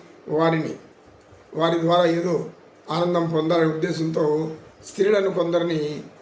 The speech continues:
దేవదాసీలుగా వదిలేసేవారు. అలా వదిలేసిన వాళ్ళు ఏం చేస్తారు? వాళ్ళు దేవాలయానికి అంకితం అయిపోతారు.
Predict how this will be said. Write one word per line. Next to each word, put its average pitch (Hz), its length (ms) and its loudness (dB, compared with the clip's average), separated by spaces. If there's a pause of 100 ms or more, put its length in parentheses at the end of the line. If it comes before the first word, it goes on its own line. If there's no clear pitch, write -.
(180)
దేవదాసీలుగా 165 760 2
వదిలేసేవారు. 151 580 -4 (1200)
అలా 196 180 2
వదిలేసిన 220 340 2
వాళ్ళు 202 260 2
ఏం 185 80 0
చేస్తారు? 160 680 -2 (340)
వాళ్ళు 180 200 2
దేవాలయానికి 180 580 2
అంకితం 160 340 -2
అయిపోతారు. 117 480 -12